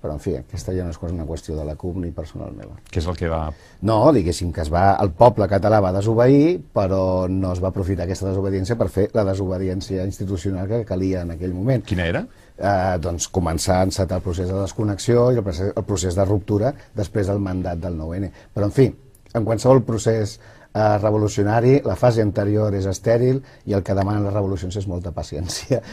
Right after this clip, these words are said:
Speaker 1: <laughs> I és això amb el que estem. De totes maneres, les plebiscitàries, plebiscitàries i constituents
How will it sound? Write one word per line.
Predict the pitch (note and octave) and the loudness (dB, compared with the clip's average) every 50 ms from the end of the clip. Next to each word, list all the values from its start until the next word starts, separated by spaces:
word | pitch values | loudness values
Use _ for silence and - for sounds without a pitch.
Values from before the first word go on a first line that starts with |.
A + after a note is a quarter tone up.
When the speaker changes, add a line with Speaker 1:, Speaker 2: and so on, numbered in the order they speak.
| - - | -16 -14
Speaker 1:
<laughs> | - - - - D3+ | -14 2 6 8 8
I | A#2 | 8
és | G#2 - C#3 | 8 6 2
això | B2+ - - G#2+ G2 | 0 0 -2 -2 -4
amb | F#2 F2+ F#2 | -4 -4 -6
el | F2+ - | -6 -6
que | G2 F2 | -6 -8
estem. | - - E2+ E2+ F2 - - - - - | -6 -4 -6 -6 -6 -6 -12 -16 -10 -6
De | G#2+ F#2 | -2 -2
totes | G#2+ G2 A#2+ A2 A2+ | 0 2 2 2 2
maneres, | A2+ G2+ G2 G2 A#2 A#2+ A2+ | 2 2 2 2 2 2 2
les | G2+ F2 - | 0 -2 -2
plebiscitàries, | G2 F#2 F#2 F2 - F#2 E2+ F2+ F2 F2 F#2 F#2+ F#2+ G2+ G2+ - - - - - - - - - | -2 -2 -2 -2 -4 -4 -6 -4 -4 -4 -2 -2 -2 -4 -6 -8 -12 -20 -20 -20 -20 -20 -4 2
plebiscitàries | B2+ B2+ C3 G#2+ A#2 A#2+ A2 A2 D#3 D#3+ D#3 C3+ B2+ | 4 6 6 6 4 2 4 6 6 6 6 4 2
i | A#2 | -2
constituents | - G#2+ F#2+ F2+ - - A#2+ - F#2 F2 F2 F#2 G#2 - - | -2 -2 -4 -2 -2 -2 -2 -2 -2 -2 -2 -4 -6 -8 -12